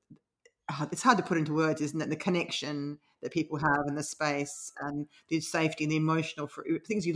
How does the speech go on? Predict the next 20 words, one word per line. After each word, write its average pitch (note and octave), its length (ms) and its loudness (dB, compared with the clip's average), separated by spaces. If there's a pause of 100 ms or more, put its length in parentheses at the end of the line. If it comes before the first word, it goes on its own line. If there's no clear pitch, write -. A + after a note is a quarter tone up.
learn E3 420 2
about C#3+ 340 0
yourself D3+ 440 -2
and C3+ 260 -6 (580)
the E3 100 -4
group D3+ 360 2
is C#3+ 160 -2 (120)
so D#3 120 0
amazing. D3 600 0
Um, D3+ 400 -4 (1120)
so A3 160 10
we're A3 80 12
talking B3+ 320 8
about F#3 460 6
that F3 200 6
as E3 80 0
the E3 80 0
basic E3 320 2
training D#3 300 2
before, F3 540 4